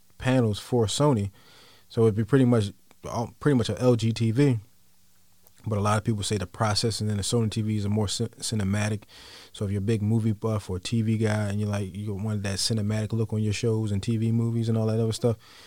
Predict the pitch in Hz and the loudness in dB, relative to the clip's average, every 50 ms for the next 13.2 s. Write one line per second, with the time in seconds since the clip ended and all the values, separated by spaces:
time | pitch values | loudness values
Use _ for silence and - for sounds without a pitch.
0 | - - - - - - 113 104 - 117 107 104 98 101 98 95 98 98 101 110 | -20 -20 -20 -10 -2 -2 -2 0 0 -2 -2 -2 -2 -2 -2 -4 -4 -4 -4 -4
1 | 107 98 - - - - 117 113 104 107 110 104 117 107 95 95 90 92 107 104 | -4 -4 -6 -8 -6 -2 -2 -2 0 0 -2 0 0 -2 -2 -4 -6 -2 -2 -2
2 | 107 107 107 98 104 98 - - - 104 101 104 104 98 98 95 92 - - _ | 0 0 -2 -2 -4 -4 -6 -4 -4 -2 -2 -2 -2 -4 -4 -6 -6 -8 -14 _
3 | - 147 139 113 101 - 98 95 - - - 117 110 107 104 98 - - 101 - | -4 -2 -2 0 0 -2 -4 -6 -6 -4 -2 -2 0 -2 -2 -4 -6 -8 -8 -6
4 | 110 107 104 92 98 101 - 107 98 - - 117 110 104 101 101 95 - - 107 | -4 -4 -4 -4 -4 -4 -6 -6 -8 -6 -6 -4 -4 -4 -4 -4 -6 -6 -6 -4
5 | 104 98 95 95 98 104 - - 123 127 120 113 110 - - - - - - - | -4 -4 -4 -6 -6 -6 -4 0 2 2 2 0 -2 -4 -8 -20 -20 -20 -20 -20
6 | - - - - _ _ _ _ _ - - - - - - - - 214 202 165 | -20 -20 -20 -20 _ _ _ _ _ -20 -20 -20 -20 -20 -18 -8 -2 0 4 4
7 | 135 131 127 120 117 117 - - - - - - - - 127 135 131 131 - 104 | 6 6 4 4 2 -4 -12 -20 -20 -20 -20 -16 -8 -4 2 2 2 2 0 0
8 | 113 117 117 120 120 120 117 113 113 110 - - 117 117 117 113 113 110 110 107 | 2 4 4 4 4 2 2 0 0 -2 0 0 0 2 2 2 2 0 2 2
9 | 113 113 107 110 110 - 120 120 - 104 87 - - - - - - - - - | 2 0 2 0 -2 -4 -4 -6 -6 -8 -8 -10 -16 -20 -20 -20 -20 -20 -20 -20
10 | - _ _ _ _ _ _ - - - - 95 101 104 - - - - 131 127 | -20 _ _ _ _ _ _ -20 -18 -12 -8 -4 -4 -4 -4 -4 0 4 6 6
11 | 123 113 117 123 113 113 110 104 - 110 - - 117 113 110 113 113 - - 110 | 6 6 4 4 2 2 -2 -2 -4 -6 -4 -2 0 0 0 0 -2 -4 -4 -6
12 | 107 - - - 110 107 107 107 101 104 101 107 104 101 - 101 107 110 107 107 | -6 -6 -4 -4 -4 -2 -2 -2 -4 -4 -4 -4 -6 -6 -6 -6 -4 -2 -2 -2
13 | 110 104 - | -4 -4 -6